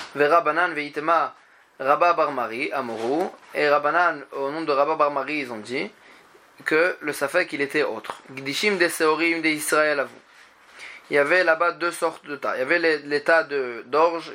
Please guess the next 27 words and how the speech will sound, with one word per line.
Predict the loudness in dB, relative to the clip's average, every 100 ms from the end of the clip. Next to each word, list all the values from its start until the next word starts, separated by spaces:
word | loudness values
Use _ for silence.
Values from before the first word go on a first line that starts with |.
| -8
qui | -2
appartenaient | -2 -2 -4 -2
aux | -2
Ju-, | -2 -2
à | 2 2
Israël, | 0 -4 -4 -2 0
aux | -2
Juifs, | -2 -4 -4 -12 -20 -18 -18 -20 -6
Vekdishim | -4 -2 -2 0 2
de | 2
Hadashim, | 2 -2 -6 -4 0
il |
y | 0
avait | 2
là-bas | 0 0
des | -2 -2
tas | 0 0
de | 0 -4
lentilles, | -4 -6 -8 -12 -12 -12 -16 -20 -20 _
des | -4 -4
Pelishtim | -4 -6 -4 0 0 2
qui | 2
appartenaient | 2 -2 -6 -2 0 2
aux | 0 -2 -4 -10 -20 _ -6
Pelishtim. | -4 -4 -8 -10 -12 -16 -20 -20 -20 -6
Vekamim | -2 2 2 2
Bayaleu, | 0 2 0 -4